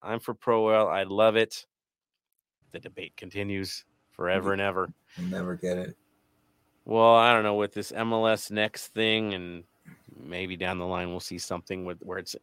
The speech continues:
Speaker 1: in-house completely and everyone's protected, 'cause obviously that seems to be the story. Uh, Edge says, "I think M L S U S L is established enough where they can go through pro rel eventually, but again,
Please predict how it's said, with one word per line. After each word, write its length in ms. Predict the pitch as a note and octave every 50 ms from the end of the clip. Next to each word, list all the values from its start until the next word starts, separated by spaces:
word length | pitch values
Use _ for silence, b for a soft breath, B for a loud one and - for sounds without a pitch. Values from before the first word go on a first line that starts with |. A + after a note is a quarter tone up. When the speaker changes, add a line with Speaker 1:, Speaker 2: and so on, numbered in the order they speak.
| - - _ _ _ _ _
Speaker 1:
in-house 440 | A2 G#2+ F#2 F#2 F#2+ F#2 F#2 - -
completely 480 | - G2 F2 - A2 G#2 F#2+ F2+ G2
and 80 | F#2+ F2+
everyone's 340 | F2 F2 F2+ F2+ F2+ F2+ -
protected, 640 | - G2 - - D3+ C#3+ C3+ - C#3 C3 B2 A#2 - b b b b b b b b b b b b _
'cause 120 | G#2+ G#2+ G#2
obviously 380 | G2 G2 G2 G2 E2+ - F#2+ F#2+
that 120 | F2 D#2+
seems 280 | - - F#2 F2+ - -
to 100 | - F2
be 100 | F2+ D#2+
the 80 | D#2+
story. 540 | - - - - F#2+ F2 D#2+ E2+ F#2 E2+ - b b b b b b b b -
Uh, 200 | - G2+ G#2 G2
Edge 220 | F#2 A#2+ B2 A#2+ -
says, 220 | - B2 A2+ A2
"I 80 | A2+ G#2+
think 180 | B2 B2+ G2
M 160 | F#2+ B2 B2
L 120 | A#2+ B2 B2
S 200 | B2 A#2 - -
U 120 | A#2+ A#2
S 160 | A#2 - -
L 180 | A#2 A2+ A2+ A2+
is 100 | G#2 A2
established 540 | G2+ - - G#2+ G#2+ A2 G#2+ A2 - - -
enough 180 | A2 G#2 - -
where 80 | G#2+
they 140 | G2+ G2+ G2
can 100 | G2 G2
go 160 | F#2 G2+ G2+ G2
through 200 | - - G2 F#2
pro 200 | _ - G2 F#2+
rel 220 | F#2+ F#2 F2+ - - _ _
eventually, 640 | C3+ C#3 C3 B2+ C#3+ D3 D3+ - - F3+ G3 G#3 G3+
but 160 | F3 D3 B2
again, 400 | A#2+ A2+ A2+ C3 A#2 G#2 G2 F#2